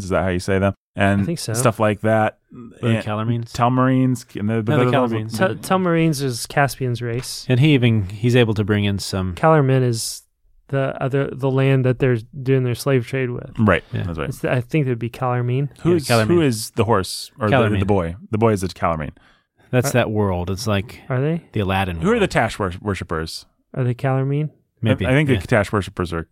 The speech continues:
Speaker 2: Yeah,
Speaker 1: Calormene.
Speaker 2: w-, and they're essentially Arabs.
Speaker 1: Right.
Speaker 3: Yeah, the
Speaker 1: Yeah.
Speaker 3: others are the, uh, uh,
Speaker 1: They, they, they
Speaker 3: Caspians
Speaker 1: just are.
Speaker 3: race, the
Speaker 1: <laughs> No essential
Speaker 3: Tashmarines or
Speaker 1: about
Speaker 3: whatever
Speaker 1: it.
Speaker 3: they are.
Speaker 1: Uh, what?
Speaker 3: Tashmarines or whoever the other ones are.
Speaker 1: Talmarines, isn't it?
Speaker 3: Talmarines,
Speaker 1: Yeah.
Speaker 3: that, that's Caspian's race.
Speaker 2: And they're pirates.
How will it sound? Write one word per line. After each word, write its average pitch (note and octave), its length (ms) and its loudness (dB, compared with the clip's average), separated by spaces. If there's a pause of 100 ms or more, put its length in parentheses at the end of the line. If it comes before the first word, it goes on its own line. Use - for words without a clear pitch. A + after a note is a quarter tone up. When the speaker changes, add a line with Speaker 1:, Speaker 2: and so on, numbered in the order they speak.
(100)
Speaker 2:
Yeah, C#3+ 420 -2
Speaker 1:
Calormene. - 20 -2
Speaker 2:
w-, D3+ 260 -2
and D3+ 180 0
they're E3 220 0 (300)
essentially C3+ 640 -2
Arabs. - 680 -6
Speaker 1:
Right. F#2+ 180 -2
Speaker 3:
Yeah, F#2+ 260 0
the B2 100 -2
Speaker 1:
Yeah. D3 60 2
Speaker 3:
others A#2 340 2
are G#2+ 240 2
the, G2 100 -2
uh, F#2 300 -2
uh, A2 100 -2
Speaker 1:
They, G2 100 -4 (240)
they, A2 140 -6
they F#2 60 0
Speaker 3:
Caspians G#2+ 600 0
Speaker 1:
just - 140 -6
are. E2+ 40 -2
Speaker 3:
race, D#2+ 280 -2
the - 220 -8
Speaker 1:
<laughs> - 60 -4
No G#2+ 80 4
essential F2+ 400 2
Speaker 3:
Tashmarines E2 60 2
or F#2+ 40 -2
Speaker 1:
about F2+ 200 -2
Speaker 3:
whatever F2+ 200 -4
Speaker 1:
it. F2 120 -10
Speaker 3:
they B2 60 -2
are. A2+ 160 4
Speaker 1:
Uh, - 60 -2
what? C3 220 0 (600)
Speaker 3:
Tashmarines A#2 580 0
or G#2 60 0
whoever G#2 240 0
the G#2 100 0
other G2+ 160 0
ones G#2 180 -4
are. G2+ 260 -4
Speaker 1:
Talmarines, F2+ 520 0
isn't - 20 -4
it? - 20 -4
Speaker 3:
Talmarines, G2 400 2
Speaker 1:
Yeah. F#2 80 -2
Speaker 3:
that, G#2+ 80 0
that's A2+ 180 -2
Caspian's F2 560 -6
race. - 280 -12
Speaker 2:
And D#3 120 2
they're E3 80 4
pirates. - 800 -4